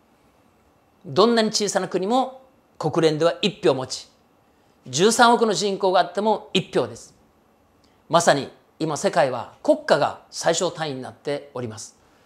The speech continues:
その国家が世界を自然屈服できる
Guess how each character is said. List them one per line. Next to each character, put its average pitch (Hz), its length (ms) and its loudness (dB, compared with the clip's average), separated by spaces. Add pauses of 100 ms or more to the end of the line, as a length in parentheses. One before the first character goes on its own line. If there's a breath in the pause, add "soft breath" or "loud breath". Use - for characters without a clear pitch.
(560 soft breath)
そ - 160 0
の 208 320 6
国 240 220 6
家 214 120 2
が 233 360 4 (200)
世 - 240 0
界 151 200 6
を 139 40 2
自 135 140 -4
然 214 180 2
屈 226 180 -6
服 202 180 -8
で 185 120 -2
き 202 100 -8
る 226 180 -2